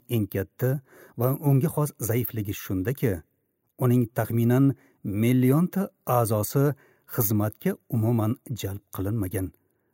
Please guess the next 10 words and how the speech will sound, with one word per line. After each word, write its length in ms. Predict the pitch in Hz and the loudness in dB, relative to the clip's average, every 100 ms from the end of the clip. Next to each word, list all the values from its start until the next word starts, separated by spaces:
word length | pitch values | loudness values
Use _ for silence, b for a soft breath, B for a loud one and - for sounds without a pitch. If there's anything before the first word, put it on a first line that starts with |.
| - | -6
va 100 | 110 | -4
shunisi 420 | - 113 101 117 | -2 -2 -2 -6
yomonki, 580 | 98 95 95 98 - 156 196 _ _ _ - | -6 -4 -4 -6 -2 -2 -2 _ _ _ -10
bu 260 | 95 113 139 - | -2 2 2 0
ahvolda 600 | - 107 110 98 95 143 202 b b - | -8 -6 -6 -6 0 2 0 b b 0
hech 180 | 190 - | 0 2
qanday 380 | - 131 113 127 151 b b | 2 2 4 2 0 b b
g'alatilikni 720 | 107 117 110 - 104 - 90 95 - _ - | -4 -2 -2 -4 -6 -4 -4 -4 -8 _ -20
ko'rishmaydi. 680 | - 98 95 - 90 87 90 - _ _ _ _ _ _ _ _ - | -6 -4 -4 -6 -6 -6 -6 -8 _ _ _ _ _ _ _ _ -6
Jamoatni 840 | 120 120 131 135 156 147 143 196 | 0 4 4 4 2 0 2 2